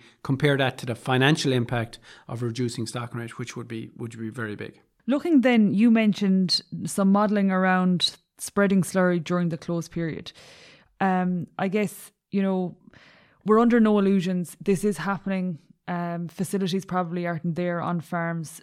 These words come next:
Speaker 2: to support the number of animals on farms i-, in some scenarios. Is, how damaging is this?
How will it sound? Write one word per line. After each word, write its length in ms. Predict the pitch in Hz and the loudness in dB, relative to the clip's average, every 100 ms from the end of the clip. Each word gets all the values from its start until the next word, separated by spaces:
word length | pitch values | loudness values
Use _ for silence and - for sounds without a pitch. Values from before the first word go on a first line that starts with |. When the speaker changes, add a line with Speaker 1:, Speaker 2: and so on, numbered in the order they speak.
| - | -12
Speaker 2:
to 100 | 175 | -12
support 640 | - 180 - 185 185 165 | -8 -10 -8 -4 -4 -4
the 80 | 180 | -4
number 320 | 175 170 170 | -4 -2 -4
of 120 | 170 | -4
animals 540 | 165 175 170 165 156 - _ | -4 -4 -4 -6 -10 -16 _
on 200 | 170 175 | -4 -2
farms 380 | 156 170 160 160 - _ - | -2 -4 -4 -6 -12 _ -10
i-, 100 | 170 | -4
in 180 | 180 165 | 0 0
some 240 | - 175 170 | 0 -2 -2
scenarios. 720 | 180 170 170 170 156 156 - - - - | -2 -2 0 -2 -4 -8 -14 -20 -8 -2
Is, 240 | 208 170 - | -2 -2 -8
how 200 | - 214 | -2 2
damaging 420 | 196 190 170 170 | 2 0 0 -2
is 120 | 165 | -4
this? 300 | 151 143 - | -6 -12 -14